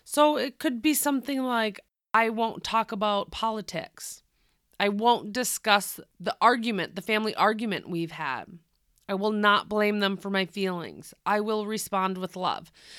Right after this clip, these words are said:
So just give yourself a couple of rules to live by,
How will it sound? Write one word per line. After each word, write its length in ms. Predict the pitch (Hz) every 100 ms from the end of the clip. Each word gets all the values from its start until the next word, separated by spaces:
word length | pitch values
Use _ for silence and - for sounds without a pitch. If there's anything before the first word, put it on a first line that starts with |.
| -
So 180 | - 269
just 260 | 226 403 -
give 140 | 440
yourself 420 | 392 392 330 311
a 80 | 247
couple 500 | - 226 - 294 311
of 280 | - 233 208
rules 520 | 208 226 226 269 269
to 240 | - 240 220
live 380 | 220 196 196 175
by, 460 | 170 156 170 302